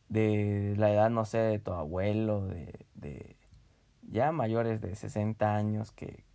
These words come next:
todavía tal vez no toleran el hecho de la homosexualidad, ¿no? Y no porque no lo hayan visto, sino porque antes se tenían que esconder, ¿no? Pero ahora que ya está todo más a la mano, todo más padre,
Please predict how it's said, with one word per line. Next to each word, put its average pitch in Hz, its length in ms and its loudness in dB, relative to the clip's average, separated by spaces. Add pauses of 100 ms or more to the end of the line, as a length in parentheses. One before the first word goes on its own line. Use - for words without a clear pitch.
(200)
todavía 120 400 0
tal 120 160 0
vez 120 120 -4
no 120 140 -4
toleran 110 600 -2 (960)
el 123 180 2
hecho 120 240 0
de 120 80 2
la 117 80 0
homosexualidad, 107 800 -6
¿no? - 180 -14 (500)
Y 151 120 -6
no 180 140 -2
porque 175 280 -6
no 151 140 0
lo 151 100 0
hayan 143 280 0
visto, 147 340 -4
sino 113 240 -4
porque 113 300 -6
antes 123 260 -4
se 135 100 -4
tenían 107 320 -4
que 127 100 -8
esconder, 113 600 -6
¿no? 120 200 -14 (720)
Pero 127 200 4
ahora 160 280 4
que 135 200 -6
ya 131 140 -2
está 139 460 -8 (100)
todo 131 240 -4
más 127 300 -6
a 127 80 -6
la 113 120 -6
mano, 110 460 -2
todo 113 260 -4
más 113 560 -8
padre, 113 420 2